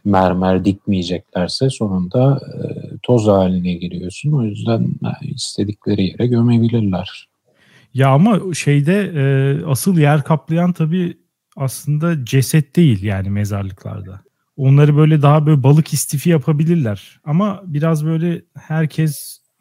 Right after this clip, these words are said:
Speaker 2: gittiğinde rahat rahat anabilsin diye o taşlar, mezarlıklar, mermerler falan onlar daha çok yer şey yapıyor. Bence yaksan da yine o boyutta yaparlar onu.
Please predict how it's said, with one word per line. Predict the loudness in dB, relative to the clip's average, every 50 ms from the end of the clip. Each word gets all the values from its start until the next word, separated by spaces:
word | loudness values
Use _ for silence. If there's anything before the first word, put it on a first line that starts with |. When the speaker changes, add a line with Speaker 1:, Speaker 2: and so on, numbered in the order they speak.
| -6 -4
Speaker 2:
gittiğinde | -4 -6 -4 -2 0 2 2 4 4 4
rahat | 4 4 4 4 2 0 0
rahat | 2 2 2 0 0 2
anabilsin | 4 6 6 6 6 4 2 2 2 2 4 4 4
diye | 4 2 0 0 -2 -4 -8 -14 _ _ _ _ _ _ _ _ _ _ -2
o | 0 2 2 2 0 -2 -4
taşlar, | 0 2 2 2 2 0 0 2 2 2 2 0 -4 -2 2
mezarlıklar, | 2 2 4 4 2 2 2 0 -2 -4 -4 -4 -4 -2 0
mermerler | 0 2 2 2 4 4 4 6 6 4 4 2 0 0
falan | 0 2 2 4 4
onlar | 4 4 4 4 4 4 4
daha | 2 2 0
çok | 0 -4 -8 -8 -6
yer | -6 -6 -6
şey | -6 -6 -6 -8
yapıyor. | -6 -2 0 0 0 4
Bence | 4 4 6 6 6 4 4
yaksan | 4 4 4 4 4 2 0 0 0 0 2
da | 2
yine | 2 4 4 4
o | 4 4 4 4
boyutta | 2 2 2 0 _ 2
yaparlar | 2 2 2 2 0 2 2 2 2 0
onu. | -2 -4 -8 -10